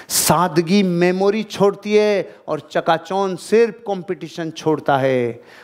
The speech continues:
आप देख लो भाई, सादगी का बेस्ट एग्जांपल दुनिया में। विश्व के अलग-अलग परिवेश के लाखों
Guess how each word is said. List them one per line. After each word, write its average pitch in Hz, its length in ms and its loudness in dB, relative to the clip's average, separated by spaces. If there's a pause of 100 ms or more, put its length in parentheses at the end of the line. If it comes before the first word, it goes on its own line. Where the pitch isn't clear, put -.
(140)
आप 131 140 2
देख 156 340 0
लो 165 120 0
भाई, 170 200 2
सादगी 156 560 -4
का 156 160 -2
बेस्ट 175 500 -2
एग्जांपल 135 540 -4
दुनिया 120 360 -4
में। 113 200 -8 (680)
विश्व 165 480 0
के 214 500 4
अलग-अलग 214 680 -2
परिवेश 185 520 0
के 180 260 0
लाखों 202 840 2